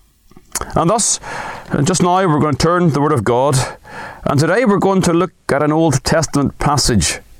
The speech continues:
a passage that points forward to the Saviour, points forward to his work, and a passage that we can reflect upon as we would consider the taking of the bread and the cup. I trust the Lord will bless the word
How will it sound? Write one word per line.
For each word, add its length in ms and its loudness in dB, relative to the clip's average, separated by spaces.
a 40 -2
passage 400 0
that 200 -2
points 280 0
forward 500 0
to 80 -2
the 100 0
Saviour, 580 0
points 300 0
forward 320 2
to 80 2
his 100 4
work, 520 -2
and 140 0
a 60 0
passage 400 0
that 80 2
we 80 2
can 100 2
reflect 420 0
upon 380 0
as 260 2
we 80 2
would 240 0
consider 480 2
the 80 2
taking 500 0
of 220 0
the 60 2
bread 460 2
and 260 0
the 80 0
cup. 600 -6
I 60 -2
trust 260 0
the 60 0
Lord 160 2
will 80 2
bless 480 0
the 120 2
word 440 2